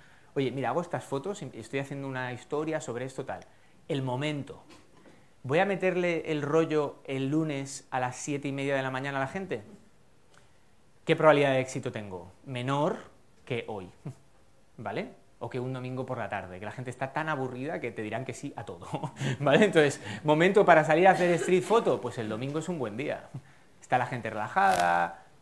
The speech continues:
todavía no tienen la losa del trabajo. Domingo a media mañana, ¿vale? Es un buen momento. Entonces,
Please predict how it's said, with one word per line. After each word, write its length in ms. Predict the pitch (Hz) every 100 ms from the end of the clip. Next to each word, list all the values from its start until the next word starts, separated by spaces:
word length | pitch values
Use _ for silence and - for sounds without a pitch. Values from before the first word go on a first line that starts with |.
| - -
todavía 460 | 123 117 123 127
no 140 | 120 117
tienen 260 | 123 120
la 100 | 113
losa 300 | 117 123 123
del 160 | 117 110
trabajo. 580 | 113 123 127 120 113 113 117
Domingo 260 | 127 190
a 40 | 165
media 220 | 135 113
mañana, 420 | 101 98 76 73
¿vale? 320 | 120 185 202
Es 220 | 131 - -
un 200 | 127 123
buen 140 | 127
momento. 520 | 117 98 92 85 90 - - -
Entonces, 460 | - 113 117 104